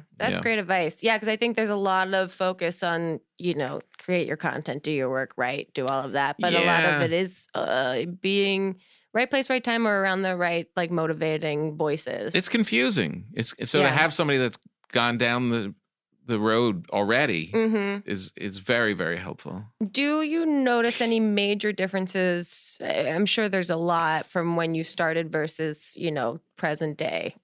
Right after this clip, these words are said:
Speaker 1: people
Speaker 2: Yeah.
Speaker 1: getting into the space more.
Speaker 2: Uh, yeah. I mean, there's a lot of really cool stuff. There's definitely a lot more, uh, places to do it.
Speaker 1: Right.
Speaker 2: It's not so rigid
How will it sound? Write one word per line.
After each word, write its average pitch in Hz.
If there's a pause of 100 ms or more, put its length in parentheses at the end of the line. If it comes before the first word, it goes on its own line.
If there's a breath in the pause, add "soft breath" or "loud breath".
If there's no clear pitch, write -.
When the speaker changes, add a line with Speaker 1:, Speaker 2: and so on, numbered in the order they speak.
Speaker 1:
people 110
Speaker 2:
Yeah. 98
Speaker 1:
getting 139
into 131
the 120
space -
more. 147 (240)
Speaker 2:
Uh, 143
yeah. 135 (120)
I 139
mean, 143 (460)
there's 123
a 135
lot 127
of 123
really 120
cool 123
stuff. 127 (180)
There's 104 (340)
definitely 110 (140)
a 104
lot 104
more, 104
uh, 90 (360)
places 117
to -
do 110
it. 110
Speaker 1:
Right. 156
Speaker 2:
It's -
not 117
so -
rigid 110